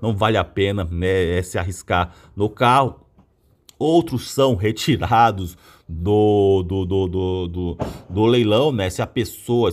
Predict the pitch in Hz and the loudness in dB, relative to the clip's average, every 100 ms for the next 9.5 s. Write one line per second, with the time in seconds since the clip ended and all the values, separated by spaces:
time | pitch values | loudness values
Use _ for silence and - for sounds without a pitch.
0 | - 127 120 - 123 104 76 87 113 92 | -2 -4 -4 -2 -2 -2 -4 -8 -8 -4
1 | 117 110 110 98 101 101 90 101 104 113 | -2 0 0 0 0 -2 -2 -4 -4 -4
2 | 110 104 - 139 127 82 - 98 - 98 | -4 -4 -2 2 2 2 -6 -12 -8 -8
3 | 90 - 110 - 117 92 101 90 - - | -6 -4 -4 0 0 0 -2 -4 -8 -20
4 | _ - 110 - 110 _ 123 117 95 80 | _ -6 -6 -8 -14 _ 2 2 2 -4
5 | 76 85 - - 107 117 85 - _ _ | -8 -8 -10 -6 -2 -2 -4 -14 _ _
6 | - 92 92 85 95 92 92 104 120 101 | -2 0 0 0 -2 -2 0 2 2 2
7 | 85 90 82 90 87 90 95 98 98 90 | -2 -4 -4 -6 -4 -4 -6 -6 -4 -2
8 | 98 95 90 90 90 107 107 107 90 98 | 0 0 0 -2 -2 -2 -2 -2 -2 0
9 | 101 98 98 - | 0 0 -4 -8